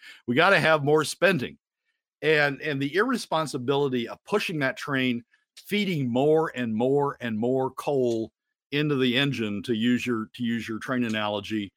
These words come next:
as we approach the bridge that's out, the irresponsibility of that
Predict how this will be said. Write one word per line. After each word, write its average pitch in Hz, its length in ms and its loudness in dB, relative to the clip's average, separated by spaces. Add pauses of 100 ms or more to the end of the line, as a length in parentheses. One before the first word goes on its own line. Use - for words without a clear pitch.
(460)
as 127 200 0
we 113 200 2
approach 147 440 0
the 131 100 -4
bridge 110 380 -2
that's 101 220 -6
out, 110 240 -2
the 92 180 -18
irresponsibility 120 1080 -2
of 87 100 -10
that 95 260 -4